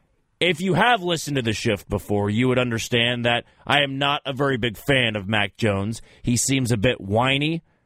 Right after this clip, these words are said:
Uh, he seems very entitled to that position. I thought the Patriots were better last year when Bailey Zappi was on the field.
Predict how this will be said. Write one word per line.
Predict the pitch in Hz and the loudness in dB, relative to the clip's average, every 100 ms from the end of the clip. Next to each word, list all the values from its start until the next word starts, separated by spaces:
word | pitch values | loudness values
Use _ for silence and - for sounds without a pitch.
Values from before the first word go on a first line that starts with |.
| _ _ | _ _
Uh, | - 110 107 | -2 0 2
he | 117 | 2
seems | - 135 107 | 0 0 2
very | 131 131 127 | 2 2 0
entitled | 110 - 131 135 139 | -2 0 2 2 0
to | 123 | 0
that | 120 113 | 0 0
position. | - 92 120 135 160 165 - - - | -2 0 2 2 2 0 -4 -14 0
I | 123 151 | 4 4
thought | 165 151 | 4 0
the | 135 | -2
Patriots | 131 131 - 143 - | -2 -2 -2 -4 -2
were | 104 | -4
better | 85 123 131 143 | 0 2 2 2
last | 139 139 - | 2 0 -2
year | 147 143 | 0 0
when | 113 | 0
Bailey | 98 120 127 117 | 0 0 2 0
Zappi | 92 120 131 - 139 | 0 2 0 0 0
was | 135 | 2
on | 135 139 | 2 0
the | 139 | -2
field. | - 143 147 | 0 2 2